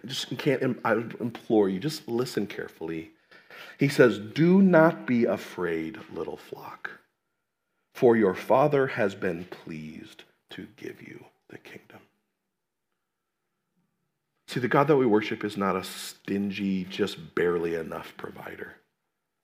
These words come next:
You're not trying to have to, like, pull stuff out of his hands. He is a good father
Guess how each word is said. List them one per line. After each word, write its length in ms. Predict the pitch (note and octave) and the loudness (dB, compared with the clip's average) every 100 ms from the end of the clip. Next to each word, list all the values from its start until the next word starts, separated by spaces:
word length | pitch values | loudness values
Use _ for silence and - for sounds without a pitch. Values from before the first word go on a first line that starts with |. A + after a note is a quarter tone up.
| _ _ _ - | _ _ _ -2
You're 120 | A#2 | 0
not 120 | - | 0
trying 200 | - C#3 | 0 2
to 80 | B2+ | 2
have 200 | A2+ - | 0 0
to, 100 | - | 2
like, 260 | G#2 F2+ - | 2 0 -10
pull 320 | - - F#2+ | -12 -6 -4
stuff 400 | - - G2+ - | -6 -6 -6 -6
out 180 | - F#2 | -8 -8
of 80 | - | -8
his 140 | - | -14
hands. 640 | - - - - - - - _ _ _ _ _ _ _ _ _ _ | -16 -16 -16 -20 -20 -20 -20 _ _ _ _ _ _ _ _ _ _
He 240 | - C3+ - | -10 -4 0
is 160 | A2+ | 0
a 140 | - F2+ | -2 -8
good 500 | E2 G#2+ B2+ C3+ C3 _ _ | -6 -2 0 -2 -6 _ _
father 480 | E2 F2+ - E2+ E2+ | -6 -4 -4 -6 -8